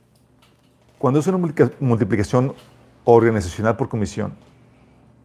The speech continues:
el líder o la organización, chicos, ministerial, los mantiene. ¿Quién crees que mantenía a Timoteo? Pablito.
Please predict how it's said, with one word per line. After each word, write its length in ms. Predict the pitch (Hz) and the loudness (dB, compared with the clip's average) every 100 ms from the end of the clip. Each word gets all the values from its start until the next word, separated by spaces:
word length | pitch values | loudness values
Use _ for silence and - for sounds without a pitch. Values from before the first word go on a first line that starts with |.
| _ _ _ - _ _ _ - - - - - - - - - - - - - - - | _ _ _ -20 _ _ _ -20 -20 -20 -20 -20 -20 -20 -20 -20 -20 -20 -20 -20 -20 2
el 280 | 135 135 151 | 6 8 8
líder 440 | 196 214 127 135 - | 6 6 6 4 4
o 100 | 127 | 4
la 120 | 123 | 4
organización, 460 | 113 113 - 127 113 | 4 0 -4 -4 -4
chicos, 680 | 113 113 117 - - - _ _ _ _ _ | -6 -6 -8 -10 -20 -20 _ _ _ _ _
ministerial, 500 | 123 113 - 104 104 - - | -8 -8 -4 -2 -4 -6 -10
los 400 | 110 120 135 120 | 0 6 6 4
mantiene. 920 | 127 131 123 - 127 135 131 120 95 82 - _ _ _ _ _ _ _ _ _ _ - | 0 -2 -4 -4 -2 -2 -4 -6 -8 -14 -20 _ _ _ _ _ _ _ _ _ _ -2
¿Quién 140 | 135 | 2
crees 160 | 160 151 | 4 4
que 80 | |
mantenía 300 | 139 127 127 | 4 4 2
a 40 | 127 | 2
Timoteo? 380 | 123 113 117 92 - - _ _ _ _ _ _ _ _ - - 208 - - - - - - - - - - - - - - - - - - - - | 2 4 2 0 -12 -20 _ _ _ _ _ _ _ _ -20 -20 -20 -20 -20 -20 -20 -20 -20 -20 -20 -20 -20 -20 -20 -20 -20 -20 -20 -20 -20 -20 -8
Pablito. 480 | - 95 123 - 92 | -2 2 0 0 -8